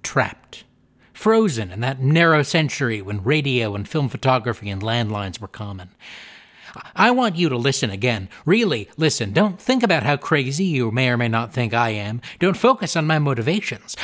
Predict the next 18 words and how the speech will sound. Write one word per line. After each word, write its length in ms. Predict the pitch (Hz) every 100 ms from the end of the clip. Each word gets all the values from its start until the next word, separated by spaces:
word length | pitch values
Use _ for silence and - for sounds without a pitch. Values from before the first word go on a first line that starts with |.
| -
I 180 | 190 254
want 300 | 240 233 160
you 240 | 139 101
to 140 | -
make 200 | 120 135
sure 280 | - 214 196
that 100 | 143
it's 160 | 147 -
quiet 320 | 185 160 135
around 380 | 104 98 90 107
you 120 | 101
and 200 | 113 113
really, 420 | 208 226 214 202 - -
really, 520 | 131 127 120 113 104 - -
really 640 | 131 254 226 123 117 147 - _
listen. 500 | 180 240 - 123 98 - _ _ _ _ _ _ _ _ _ _ _ _ _ _
Okay? 520 | - - 151 339 359 _ _ _ _ _ _ _ _ _ _ _ _ _ _ _ _ _ _ _ _ _ _ _
Okay. 440 | 254 - 220 101